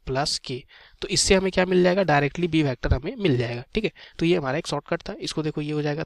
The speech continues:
थ्री जे, मैं इसको सॉल्व करता हूँ, और ये थ्री के, ठीक है, इसको अपन लेफ्ट हैंड साइड ले आते हैं, तो माइनस टू आई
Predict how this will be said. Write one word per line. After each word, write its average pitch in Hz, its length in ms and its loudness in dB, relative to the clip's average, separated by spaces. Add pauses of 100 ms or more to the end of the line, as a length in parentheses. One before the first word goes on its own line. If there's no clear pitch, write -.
थ्री 156 180 -2
जे, 143 160 -4
मैं 139 120 -8
इसको 131 160 -6
सॉल्व 139 200 -4
करता 143 260 -8
हूँ, 175 280 -10
और 131 100 -4
ये 131 260 -4
थ्री 135 180 -6
के, - 200 -6 (220)
ठीक 180 100 0
है, 160 60 -8 (240)
इसको 165 220 0
अपन 202 140 -2 (260)
लेफ्ट 135 180 0
हैंड 156 100 -6
साइड 151 160 -2
ले 151 80 -2
आते 143 220 -6
हैं, 165 80 -6
तो 147 80 -10
माइनस 135 440 -8
टू 165 160 -2
आई 131 180 -4